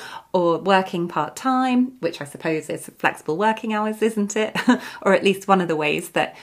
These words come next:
you can work flexibly. So again, if you're working somewhere and you feel like there are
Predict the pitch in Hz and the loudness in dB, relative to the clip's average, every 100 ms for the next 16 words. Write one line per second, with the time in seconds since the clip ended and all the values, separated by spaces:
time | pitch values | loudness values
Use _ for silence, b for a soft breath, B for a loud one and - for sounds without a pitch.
0 | B 170 170 160 147 - 170 - - 139 | B -2 -2 -2 -2 -2 -2 -2 -4 -8
1 | 147 143 135 _ _ _ _ _ B B | -6 -8 -10 _ _ _ _ _ B B
2 | B - 185 165 160 - 143 226 269 277 | B -4 2 2 2 -2 -2 2 4 4
3 | 269 - 165 160 208 220 - 220 220 208 | 4 0 -4 0 2 2 0 -4 0 0
4 | 202 196 196 - 170 160 160 165 - 175 | 2 2 0 0 -2 -2 -2 -4 0 0
5 | 160 156 - 165 160 156 156 | 2 0 0 0 2 2 0